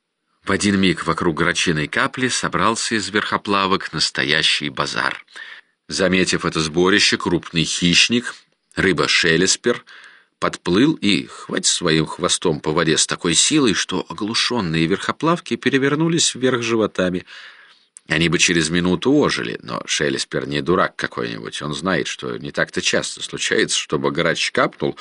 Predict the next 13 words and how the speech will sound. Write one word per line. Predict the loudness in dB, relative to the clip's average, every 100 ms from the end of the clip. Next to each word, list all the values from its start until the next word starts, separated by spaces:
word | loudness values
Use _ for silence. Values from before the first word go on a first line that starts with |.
| -6
и | -2
столько | 0 2 2 2
дурочек | 4 4 2 0
собралось | 2 2 4 4 2 -2
вокруг | -2 -2 -2
одной | 0 0 0
капли. | 0 0 0 -4 -6 -20 -20 -20 _ -8
Хвать | 0 0 0
одну, | -2 0 -2
хвать | 0 0 0
другую, | 0 0 4 6 6 2 -4
много | -2 2 4 4 2
поел. | 0 2 4 2